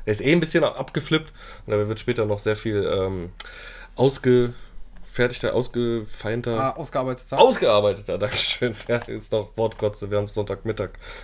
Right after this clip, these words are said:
Speaker 1: und ich bin vor zwei Stunden erst aufgestanden. Äh, kann ich auf jeden Fall empfehlen. Aber krass, dass wir jetzt auf das Thema Manga gekommen sind. Ich habe nämlich noch eine Manga-Empfehlung.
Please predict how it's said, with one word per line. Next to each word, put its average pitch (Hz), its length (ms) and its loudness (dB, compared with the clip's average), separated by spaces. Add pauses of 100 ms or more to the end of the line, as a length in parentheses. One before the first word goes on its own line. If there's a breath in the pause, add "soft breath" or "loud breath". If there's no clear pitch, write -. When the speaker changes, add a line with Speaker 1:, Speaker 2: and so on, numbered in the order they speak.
Speaker 1:
und - 60 -8
ich - 80 -12
bin 104 100 -2
vor 98 120 -4
zwei 98 180 2
Stunden 90 220 -2
erst 85 140 -2
aufgestanden. - 440 -6 (720 loud breath)
Äh, 120 340 8
kann 190 200 -2
ich 226 120 0
auf 185 80 -2
jeden 180 100 2
Fall 175 140 -2
empfehlen. 156 320 -2 (240)
Aber 165 160 6
krass, 220 160 -2
dass 196 100 -6
wir 185 80 2
jetzt 180 80 -2
auf 165 80 -4
das 156 120 -8
Thema 151 140 -2
Manga 156 220 -2
gekommen 110 220 -6
sind. 120 80 -8
Ich 131 40 -6
habe 151 100 -4
nämlich 175 120 4
noch 262 160 2
eine 143 80 2
Manga-Empfehlung. 107 560 -2